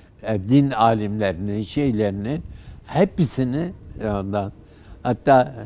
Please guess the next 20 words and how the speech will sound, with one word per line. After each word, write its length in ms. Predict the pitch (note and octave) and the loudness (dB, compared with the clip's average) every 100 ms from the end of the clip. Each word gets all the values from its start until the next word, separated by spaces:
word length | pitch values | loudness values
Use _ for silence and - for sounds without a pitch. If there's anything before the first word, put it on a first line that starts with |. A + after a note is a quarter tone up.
| A2+ | -4
e, 400 | A#2+ A2+ A2 G#2+ G2 - - - _ _ - G#2+ | 0 2 0 -2 -6 -14 -20 -20 _ _ -14 -4
e, 380 | G#2+ G#2 G#2+ G2 | -2 0 -2 -4
geçen, 520 | G#2 A#2 - C3+ B2+ A#2+ | -2 -2 0 0 0 -4
e, 220 | B2 A#2+ | -6 -4
bundan 380 | B2 B2 B2 B2 | -2 0 0 0
birkaç 380 | B2 C#3 C3 - | 0 2 2 4
ay 120 | A#2 | 4
evvel 300 | A2+ A#2 A#2 - - - - | 4 2 0 -4 -20 -20 -4
Kayseri'ye 600 | - C#3 A#2+ A#2+ G#2+ G#2+ | 4 4 4 0 2 0
gitmiştim. 640 | G2+ F2 G3+ F#2+ - D3+ F3+ - - - - - - - | -2 -4 -6 -6 -4 -4 -6 -14 -20 -20 -20 -20 -20 -8
E, 460 | A#2 A2 G#2+ G#2 G#2 G#2 - - - - _ - | -2 -2 0 -2 -6 -10 -18 -20 -20 -20 _ -8
oradaki 800 | B2+ B2 A2+ B2+ - C#3 B2 A#2+ - - | 0 2 2 0 0 -2 -2 -4 -16 -8
organize 600 | A#2 A#2 A2+ B2 A#2+ B2 | -2 0 0 -2 2 0
sanayinin, 760 | - B2 A2+ A#2 A#2 A#2+ B2+ A2+ - _ - _ - - | 0 -2 0 2 2 0 -4 -6 -12 _ -20 _ -14 -2
e, 260 | G#2 G2+ | 0 2
başkanı, 540 | G#2+ A2 - A2+ A2+ A2+ - - A2+ | 4 2 0 -6 -4 -6 -10 -14 -8
e, 380 | G#2+ G2+ G2+ G2 - - - - A#2+ | -4 -2 -4 -6 -12 -20 -20 -8 0
Necmettin 680 | C3 A2 B2+ - C3+ B2 | 2 2 -2 -2 -2 -2
Nursaçan'ın 760 | A#2+ C3 - B2+ A2+ A2+ B2+ C#3+ | 0 0 0 0 0 -2 -2 -2
mahdumuymuş. 1000 | B2 A#2 - B2 A2 G2+ D#2 D#2+ - - | 2 0 0 -4 -2 -4 -8 -12 -20 -20